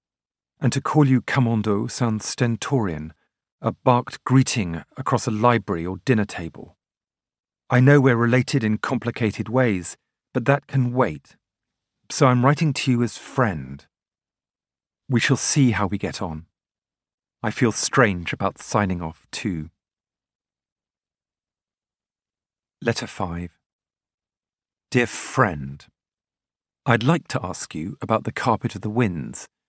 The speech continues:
It's in Le Grand Salon, the large drawing room overlooking the park. It is one of ninety-three carpets, woven at the Savonnerie Manufactory between sixteen seventy-one and sixteen eighty-eight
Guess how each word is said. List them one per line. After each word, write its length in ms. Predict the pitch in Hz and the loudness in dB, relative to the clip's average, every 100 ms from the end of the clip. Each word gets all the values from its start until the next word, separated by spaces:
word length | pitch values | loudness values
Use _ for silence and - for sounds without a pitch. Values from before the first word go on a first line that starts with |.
| _ _ _ _ | _ _ _ _
It's 160 | - - | -4 4
in 180 | 131 131 | 4 4
Le 140 | 131 123 | 0 2
Grand 260 | 120 113 | 2 2
Salon, 500 | - 120 110 95 76 - _ - | 2 0 0 -2 -6 -14 _ -6
the 60 | |
large 500 | 104 107 113 107 - | 0 2 2 2 -4
drawing 300 | - 107 92 | -2 -2 -2
room 340 | 85 71 82 - | -6 -10 -12 -8
overlooking 480 | 107 104 98 - 98 | -6 -2 -4 -4 -8
the 60 | 101 | -8
park. 480 | - 101 80 - _ _ _ _ _ _ _ _ _ _ | -8 -8 -8 -12 _ _ _ _ _ _ _ _ _ _
It 160 | 139 131 | -2 -2
is 120 | 104 | 0
one 200 | 110 127 | 4 4
of 120 | 110 | 2
ninety-three 640 | 107 117 135 131 - 113 104 | 2 4 4 0 -4 -2 -2
carpets, 760 | - 113 98 - 71 - - - _ _ _ _ | -4 -8 -10 -12 -16 -12 -12 -12 _ _ _ _
woven 440 | 117 127 110 117 101 | 2 2 4 0 -2
at 100 | 104 | -2
the 80 | 101 | -6
Savonnerie 760 | - 110 98 107 95 85 82 | -4 -2 0 0 0 -4 -6
Manufactory 800 | 87 87 - 82 - - 67 65 _ _ _ _ | -8 -10 -12 -12 -6 -6 -8 -16 _ _ _ _
between 440 | - - 101 95 87 | -12 -4 -4 -4 -6
sixteen 580 | - 113 - 104 98 92 | -6 -8 -8 -4 -4 -4
seventy-one 920 | - 92 90 95 98 104 85 67 67 _ _ - | -4 -6 -6 -10 -4 -4 -4 -6 -12 _ _ -16
and 100 | 107 | -12
sixteen 480 | - 127 - 104 98 | -10 -10 -8 -8 -6
eighty-eight 580 | 98 92 101 87 71 - | -6 -6 -6 -6 -8 -14